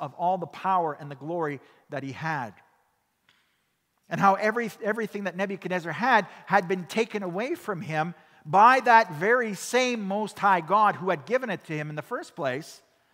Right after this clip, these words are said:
until he finally learned the most important lesson of all, and that is that God is in control. He rules the kingdom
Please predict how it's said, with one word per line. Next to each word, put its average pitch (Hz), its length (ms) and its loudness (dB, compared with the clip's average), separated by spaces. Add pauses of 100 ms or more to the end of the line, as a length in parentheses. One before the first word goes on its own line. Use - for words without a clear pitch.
(380)
until 240 560 0
he 180 160 -6
finally 226 580 0
learned 190 440 -2 (260)
the 175 60 -10
most 185 300 -6
important 180 480 -6
lesson 175 320 -4
of 143 140 -6
all, 135 400 0 (200)
and 143 140 -10
that 143 160 0
is 135 280 -6 (200)
that 131 200 -12
God 135 380 -2 (220)
is 123 160 -16
in 123 120 -14
control. 123 540 -10 (1900)
He 185 520 -4 (200)
rules 185 580 0
the 156 120 -12
kingdom 190 640 -8